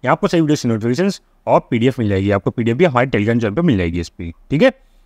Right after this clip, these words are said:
तो चलिए शुरू करते हैं। आज का पहला क्वेश्चन से, आज का पहला क्वेश्चन ये रहा। तो आपको बताना है,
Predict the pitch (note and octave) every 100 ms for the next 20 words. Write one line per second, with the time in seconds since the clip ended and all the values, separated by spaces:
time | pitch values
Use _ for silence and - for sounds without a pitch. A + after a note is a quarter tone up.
0 | _ G2+ C#3+ E3+ F3+ C3 A#2 A2+ D3 G#3+
1 | - A2+ A#2 A2 A2 - C#3 G#3+ - G#2+
2 | G2+ G2+ G#2 G#2 C3+ G#2+ G2 A#2 F3 _
3 | _ _ _ _ F#3 F#3 A#3 F#3 C3+ A#2+
4 | E3+